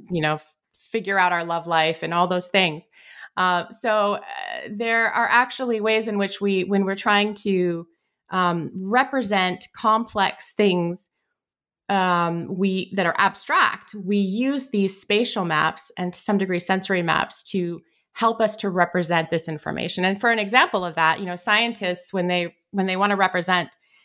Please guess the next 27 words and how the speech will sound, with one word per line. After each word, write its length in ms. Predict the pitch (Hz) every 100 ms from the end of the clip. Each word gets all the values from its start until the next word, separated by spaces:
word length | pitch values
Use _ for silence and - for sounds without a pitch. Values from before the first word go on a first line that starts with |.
| _ -
data, 360 | 226 240 165
they 380 | 170 175 175 170 -
create 440 | 202 185 170 160 -
a 60 |
chart 360 | 180 - 262 269
of 140 | 165 156
it. 200 | 160 -
They, 220 | 185 180 -
they 100 | 190
turn 220 | - 240
it 80 | 226
into 360 | 202 202 202
a, 260 | 185 175 -
a 80 | 185
spatial 540 | 175 - 202 202 208 202
picture. 640 | - 233 - - - - _ _ _
And 140 | 185 196
that 160 | 190
spatial 440 | - 247 247 247 208
picture 480 | - 302 - 190
is 220 | 170 185 175
instantly 720 | 196 202 202 190 180 175 - _ _ -
kind 120 | 185
of 100 | 175
comprehens-, 640 | - 196 196 185 226 240 - -
comprehensible 680 | 214 202 196 233 294 180 165
to 440 | - 160 160 131